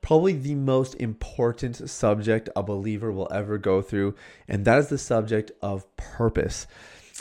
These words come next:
And I've had this guy on here before. His name is Shiraz Sadiq. He is my wife's uncle, although if you've been in, like, brown cultures before, uncle's kind of a loose term. He's not actually my wife's uncle. I think he's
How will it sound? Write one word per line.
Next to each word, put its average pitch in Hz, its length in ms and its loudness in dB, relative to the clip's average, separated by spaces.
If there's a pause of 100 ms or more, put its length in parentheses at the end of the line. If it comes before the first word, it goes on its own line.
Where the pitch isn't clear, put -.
(140)
And 120 400 6 (280)
I've 120 200 2
had 170 480 2
this 190 180 -2
guy 139 180 4
on 117 220 2
here 120 120 -2
before. 110 360 2
His 101 140 0
name 104 160 -2
is 101 80 -4
Shiraz 101 480 2
Sadiq. 107 560 -2 (360)
He 127 180 -4
is 107 380 -2 (100)
my 104 280 0
wife's 104 460 2 (100)
uncle, 139 560 2
although 117 300 4
if - 260 -6
you've 117 120 -4
been 135 120 0
in, 143 80 -2
like, 113 180 -2
brown 104 280 0
cultures 110 340 -2
before, 107 600 2 (400)
uncle's 135 300 0
kind 156 180 2
of 139 80 4
a 127 60 4
loose 123 240 4
term. 123 320 0
He's 123 140 -4
not 156 180 -2
actually 117 300 -2
my 110 80 -2
wife's 104 240 0
uncle. 107 260 -4
I 104 60 0
think 175 260 -8
he's - 320 -8